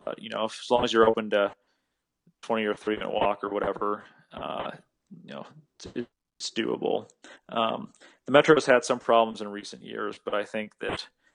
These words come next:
those tend to be issues for commuters who are trying to get someplace at a particular time, for folks who are tourists and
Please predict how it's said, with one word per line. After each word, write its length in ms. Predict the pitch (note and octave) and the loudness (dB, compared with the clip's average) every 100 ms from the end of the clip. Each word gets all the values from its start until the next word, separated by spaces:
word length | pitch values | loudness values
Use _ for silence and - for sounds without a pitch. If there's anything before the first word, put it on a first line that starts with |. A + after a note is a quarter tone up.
| _ _ - | _ _ -2
those 240 | A#2 A2+ | 0 2
tend 140 | C3 A#2+ | 0 0
to 40 | |
be 180 | A2 A2 | 0 0
issues 240 | A2 A2 - A2 | -2 -4 -6 -8
for 140 | G#2 | -8
commuters 640 | - A2 A2+ A#2+ B2 A#2+ - | -10 -2 2 4 4 4 0
who 100 | G#2+ | -2
are 200 | G#2 - - - _ | -2 -6 -16 -20 _
trying 220 | - A2+ | 2 2
to 60 | G#2+ | 4
get 180 | A2+ - | 2 2
someplace 380 | A#2 - A#2 | -2 2 2
at 60 | - | 0
a 40 | |
particular 280 | A2+ A2+ A2+ | -6 -4 -4
time, 400 | A2 A2+ G#2+ A2 | -2 -2 0 -2
for 340 | A2 A2 A2 - _ _ _ | -4 -8 -8 -10 _ _ _
folks 240 | - B2 - | 2 4 2
who 100 | A2 | -4
are 80 | G2+ | -6
tourists 1600 | - A2 - _ _ _ _ _ _ _ _ _ - G#2+ - - | -2 -2 -2 _ _ _ _ _ _ _ _ _ -2 -2 -2 -8
and 300 | G#2+ G#2 - | -10 -10 -18